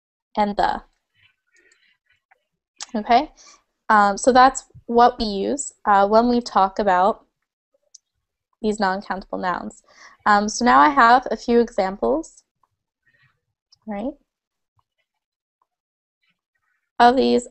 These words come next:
non-countable nouns, all right? So sugar is sweet, the sunshine is beautiful, I drink milk, he eats rice,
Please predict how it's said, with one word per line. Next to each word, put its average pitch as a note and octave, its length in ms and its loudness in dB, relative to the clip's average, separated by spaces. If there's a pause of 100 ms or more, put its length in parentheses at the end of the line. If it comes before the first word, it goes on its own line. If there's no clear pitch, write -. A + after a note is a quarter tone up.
non-countable G#3+ 680 -2
nouns, G#3+ 540 -10 (140)
all G3+ 80 -10
right? A#3 200 -8 (560)
So A3 240 0
sugar C4+ 680 2
is B3 300 2
sweet, G#3+ 300 -6 (840)
the A#3 140 4
sunshine A3+ 840 0
is A#3 180 0
beautiful, G#3 680 0 (1080)
I A#3 80 2
drink C4 380 0
milk, A3 480 -4 (500)
he - 80 -4
eats C#4 300 -4
rice, G#3 560 -2